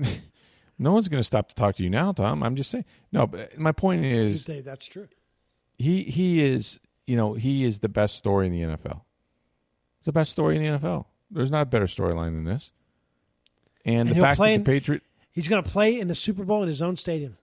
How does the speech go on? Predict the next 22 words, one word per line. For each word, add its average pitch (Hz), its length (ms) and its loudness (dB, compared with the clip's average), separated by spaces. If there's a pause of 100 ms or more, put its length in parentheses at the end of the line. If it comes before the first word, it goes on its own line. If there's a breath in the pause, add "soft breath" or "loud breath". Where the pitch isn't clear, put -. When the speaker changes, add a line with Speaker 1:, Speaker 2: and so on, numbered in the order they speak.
(100)
Speaker 2:
in 156 120 -6
front 170 280 -4
of 143 60 -6
Speaker 1:
He's, 139 100 0
he's 127 100 2
gonna 180 140 2
Speaker 2:
eleven 175 220 2
thousand 117 200 4
Speaker 1:
set 147 140 4
a - 20 0
Speaker 2:
people. 120 380 0
It's 123 80 0
gonna 131 180 2
Speaker 1:
nut-, - 80 -2
Speaker 2:
be 147 60 0
Speaker 1:
<laughs> - 20 -2
Speaker 2:
awesome. 139 280 -4
Speaker 1:
that's - 200 -6
right, 110 160 -2
a 95 40 -4
screaming 139 600 -4
crowd. 101 440 0